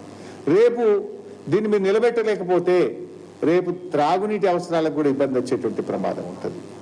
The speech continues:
నాలుగోది ఆన్‌గోయింగ్ ప్రాజెక్ట్స్, నేను ఇందాక చెప్పినట్టు పాలమూరు ఎత్తిపోతల పథకము, దిండి ఎత్తిపోతల పథకము, ఎస్ఎల్బీసీ సొరంగం, ఎస్ఎల్బీసీ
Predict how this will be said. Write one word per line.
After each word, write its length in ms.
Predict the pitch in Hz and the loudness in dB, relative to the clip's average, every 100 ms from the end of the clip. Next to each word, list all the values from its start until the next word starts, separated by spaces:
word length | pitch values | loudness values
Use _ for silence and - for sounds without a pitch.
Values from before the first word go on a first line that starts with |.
| - - - - - - - - | -18 -18 -18 -18 -18 -18 -12 -2
నాలుగోది 520 | 180 214 220 220 208 208 - - - - - - - - 190 | 2 2 4 2 2 -2 -6 -14 -20 -20 -20 -20 -10 -2 0
ఆన్‌గోయింగ్ 400 | 226 214 196 160 | 2 4 2 2
ప్రాజెక్ట్స్, 360 | 151 135 135 143 | 0 2 -2 0
నేను 120 | 147 | 2
ఇందాక 200 | 165 180 170 | 4 2 2
చెప్పినట్టు 420 | 160 165 160 147 175 139 123 - - - - - | -2 0 -2 2 2 2 -2 -10 -12 -16 -6 0
పాలమూరు 420 | 156 180 180 175 | 2 2 2 2
ఎత్తిపోతల 460 | 170 170 160 156 151 | 2 2 2 2 2
పథకము, 380 | 151 143 147 165 190 135 | 0 0 -2 2 2 2
దిండి 260 | 139 165 170 | 2 4 4
ఎత్తిపోతల 440 | 160 - 147 143 139 139 | 2 0 -2 0 0 0
పథకము, 400 | 143 143 156 190 185 - 135 | -2 -2 -2 -2 -4 -2 0
ఎస్ఎల్బీసీ 580 | 143 175 165 160 165 151 147 143 | 2 2 2 2 2 2 0 -2
సొరంగం, 400 | 147 151 156 147 135 - - - - | 0 2 0 -2 -4 -12 -16 -10 -4
ఎస్ఎల్బీసీ 440 | 139 170 156 151 | 0 0 0 2